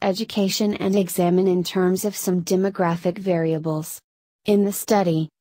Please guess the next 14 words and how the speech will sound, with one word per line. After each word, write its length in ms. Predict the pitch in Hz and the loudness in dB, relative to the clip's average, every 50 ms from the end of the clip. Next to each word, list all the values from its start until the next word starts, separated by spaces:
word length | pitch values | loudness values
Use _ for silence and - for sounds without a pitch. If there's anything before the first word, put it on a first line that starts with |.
| _ | _
the 100 | - 196 | -2 0
motivational 840 | 190 196 185 196 196 196 185 190 180 175 - - - 208 202 214 208 | 2 2 2 2 0 0 0 0 0 0 -2 -2 -2 -2 -2 -2 -2
persistence 720 | 202 - 240 - - 220 196 175 - - 196 196 196 190 - | -2 -4 -4 -2 -2 -2 -4 -4 -2 -2 0 0 0 -2 -4
scale 360 | - - - 208 196 190 196 | -8 -6 -2 -2 0 0 -2
consisting 760 | 190 - 208 202 - - 208 196 190 - - - 240 233 - | -2 -2 -2 -2 0 -2 -2 -2 -4 -2 -2 0 0 0 0
of 200 | - 208 190 190 | -2 -4 -2 -2
long-term 640 | 185 180 180 190 196 190 - - 185 175 170 175 175 | 0 0 2 2 0 -2 -2 0 0 2 2 0 0
purposes 640 | - - 202 196 190 - 220 - 226 220 208 - | -2 -2 -4 -4 -2 -4 -4 -4 -2 -4 -4 -6
pursuing, 720 | - - 233 208 - - - 214 202 180 165 156 151 156 - _ _ _ - | -6 -4 -4 -4 -4 -4 -2 0 0 0 0 0 -2 -4 -8 _ _ _ -16
current 440 | - - - 202 202 226 233 - | -6 -2 0 2 2 0 -2 -4
purposes 640 | - - 196 180 175 - 175 170 170 - 202 190 - | -4 -2 -2 -2 0 -2 -2 -4 -2 -2 -4 -4 -4
pursuing, 680 | - - 226 220 - - 220 208 185 170 160 151 151 156 - _ _ _ | -6 -6 -6 -6 -4 -2 -2 0 0 0 0 -2 -4 -6 -10 _ _ _
recurrence 600 | - 196 190 185 - - 214 196 185 180 185 175 - | 0 2 2 2 0 -2 0 2 2 2 2 0 -2
of 120 | 196 190 | -4 -4